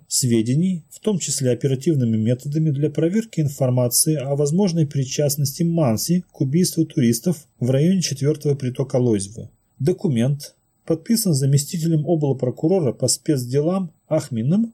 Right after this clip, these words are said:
и датирован двенадцатым марта тысяча девятьсот пятьдесят девятого года. В нем можно прочесть: «О результатах оперативной работы прошу ставить в известность прокурора товарища Темпалова, который ведет следствие по данному делу».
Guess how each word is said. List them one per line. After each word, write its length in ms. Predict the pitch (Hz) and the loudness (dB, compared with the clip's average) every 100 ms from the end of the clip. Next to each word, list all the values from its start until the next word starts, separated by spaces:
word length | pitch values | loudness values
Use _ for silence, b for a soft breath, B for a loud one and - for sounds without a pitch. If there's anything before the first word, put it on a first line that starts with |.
| - | -2
и 200 | 156 151 | 2 2
датирован 580 | 131 147 233 233 190 156 | 2 0 0 2 2 2
двенадцатым 540 | 147 170 170 - 156 | 2 2 0 0 0
марта 380 | 151 202 - 160 | 2 0 0 -2
тысяча 260 | 165 147 | 0 -2
девятьсот 460 | 139 135 131 170 160 | -4 -4 -2 -2 -2
пятьдесят 360 | 123 127 156 131 | -4 -2 -2 0
девятого 460 | 127 123 123 120 | 0 0 0 -4
года. 400 | 110 104 90 113 - _ | -2 -4 -6 -10 -16 _
В 140 | 123 | -2
нем 180 | 170 226 | 2 2
можно 300 | 151 151 160 | 2 2 0
прочесть: 720 | 147 160 156 - 101 - - _ | 0 -2 0 -4 -4 -8 -20 _
«О 140 | - 110 | 0 2
результатах 760 | 143 143 170 226 226 170 - - | 2 2 0 -2 -2 -4 -6 -10
оперативной 560 | - 143 143 202 147 | -2 -2 0 0 2
работы 480 | 113 131 185 104 143 - | 0 0 -4 -6 -8 -6
прошу 380 | 139 147 - 220 | -4 -2 0 -2
ставить 400 | - 143 131 127 | 0 0 0 -2
в 100 | 120 | -2
известность 640 | 120 139 196 - 110 - | -2 0 -2 -4 -8 -8
прокурора 580 | - 123 170 196 208 170 - | -6 -4 0 0 0 -4 -4
товарища 420 | 151 156 147 135 | 0 0 -2 -2
Темпалова, 800 | 165 156 139 131 95 87 87 - _ | 0 0 0 -2 -2 -2 -6 -14 _
который 380 | - 147 160 139 | -4 0 0 0
ведет 320 | 131 127 127 | 0 -2 -2
следствие 580 | - - 202 - 156 170 | -4 -2 -2 -2 -2 -2
по 240 | 170 - | -2 -6
данному 460 | 113 139 135 123 123 | -2 0 2 0 0
делу». 400 | 104 90 82 - | 0 -4 -6 -14